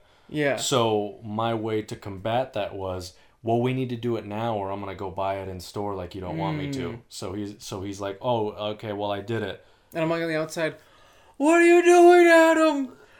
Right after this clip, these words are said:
Speaker 1: I need to know!"
Speaker 2: Uh, yeah, I don't, I thought, 'cause that was
Speaker 1: That's
Speaker 2: my thing, is, like, I
Speaker 1: He
Speaker 2: thought,
Speaker 1: never
Speaker 2: I thought you guys were gonna, like, get
Speaker 1: I,
Speaker 2: to
Speaker 1: that's so too, and he's just like, "Oh, I did it."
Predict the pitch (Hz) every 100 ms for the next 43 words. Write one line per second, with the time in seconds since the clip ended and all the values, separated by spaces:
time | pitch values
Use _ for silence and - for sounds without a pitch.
0 | - 294 339 349 349 349 349 349 359 359
1 | 359 349 330 135 135 151 127 147 165 131
2 | 147 190 170 165 170 - - 170 196 180
3 | 170 226 208 135 135 139 127 135 139 143
4 | 160 147 147 143 131 131 135 135 147 131
5 | 139 135 127 123 120 117 117 110 104 101
6 | - 185 202 214 208 208 180 220 208 151
7 | 156 156 156 156 156 151 160 151 135 -